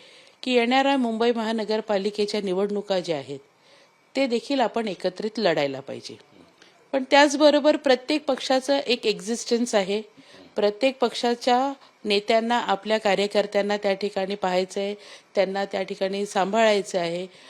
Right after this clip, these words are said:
आणि त्याचबरोबर भाषावाद निर्माण करणारे किंवा समाजवाद निर्माण करणारे,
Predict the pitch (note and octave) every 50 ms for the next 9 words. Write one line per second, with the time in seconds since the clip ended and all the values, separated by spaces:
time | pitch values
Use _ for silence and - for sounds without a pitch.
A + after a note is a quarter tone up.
0 | - - - - A3 A#3 A3+ - B3+ B3+ C#4 D4 C#4 C#4+ B3+ C#4 C4 C4+ C4+ B3+
1 | B3 C#4 C#4+ D#4 - - - - - - _ _ - - - - _ _ _ -
2 | F#3 F3+ F#3+ F#3+ F#3 - - C#4 D4 D4 C#4+ C#4+ C4+ C4+ C#4 C#4 C4+ C4 C4+ C4+
3 | C4+ - C4 A#3+ A#3 A3+ A#3+ A#3 A#3 A#3 A#3 A#3 A#3+ A#3 - B3 B3 B3 B3 B3
4 | G#3 - - - - - A3 G#3 A#3 B3+ C4 A#3+ C4 B3+ B3+ A3 A3+ B3 A#3+ A#3
5 | A3+ A#3+ A#3 A#3 G#3+ - A3+ A3 G#3+ A3 A3+ A3 A3+ A3+ A3+ A3+